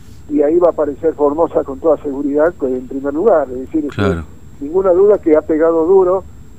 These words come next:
Speaker 1: eh, y eso afecta a todos los usos de recursos, a to-, a, al, hay un impacto ambiental de la sequía muy severo,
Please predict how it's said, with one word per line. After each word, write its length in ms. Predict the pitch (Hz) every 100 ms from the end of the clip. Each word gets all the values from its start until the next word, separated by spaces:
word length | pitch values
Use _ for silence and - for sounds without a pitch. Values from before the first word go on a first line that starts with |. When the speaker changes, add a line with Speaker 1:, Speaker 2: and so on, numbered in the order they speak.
| -
Speaker 1:
eh, 680 | 143 139 131 135 151 143 156 160
y 240 | 175 190
eso 180 | 190 196
afecta 380 | - 180 - 165
a 60 |
todos 300 | 139 202 175
los 140 | 151 -
usos 220 | 151 151
de 60 | 147
recursos, 480 | 170 220 220 - 175
a 100 | 135
to-, 260 | 170 160
a, 320 | 143 143 143
al, 260 | 139 143 143 -
hay 160 | 147 160
un 120 | 151
impacto 440 | 131 170 160 165
ambiental 580 | 135 143 135 175 170 151
de 100 | 127
la 100 | 127
sequía 360 | 135 139 165 135
muy 200 | 143 139
severo, 500 | 151 214 170 156